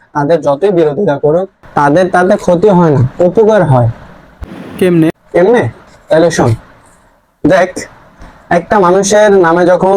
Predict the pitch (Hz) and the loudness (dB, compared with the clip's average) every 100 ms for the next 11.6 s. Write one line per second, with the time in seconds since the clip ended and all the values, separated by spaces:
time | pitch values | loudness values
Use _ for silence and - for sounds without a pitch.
0 | 196 147 139 165 190 135 113 113 - - | 2 2 2 0 0 0 -2 -4 -10 -6
1 | 160 185 196 190 160 170 - 165 - 160 | -4 0 0 0 0 0 0 -2 0 2
2 | 165 185 196 180 175 156 165 165 185 180 | 2 2 2 2 2 2 2 2 0 0
3 | 165 180 214 175 202 - - _ 190 196 | -2 -2 0 0 0 -6 -20 _ -2 0
4 | 208 202 202 185 175 160 175 190 175 - | 2 2 0 0 0 2 2 2 2 0
5 | 143 170 170 147 143 143 151 147 151 - | 2 2 2 2 0 0 2 2 0 -2
6 | 160 147 - 156 170 170 151 - - _ | -2 -2 0 0 0 0 -2 -4 -16 _
7 | _ - 143 147 143 143 147 - - - | _ -4 0 0 0 0 -2 -6 -14 -18
8 | - - - - - 180 196 - - 214 | -14 -12 -14 -8 0 2 2 0 -2 0
9 | 175 165 160 156 156 147 143 151 147 - | 0 0 0 0 0 0 2 0 -2 -6
10 | - 151 156 190 180 180 160 165 175 170 | -6 0 2 2 0 0 0 2 0 0
11 | 170 160 160 - 151 | 0 2 0 0 0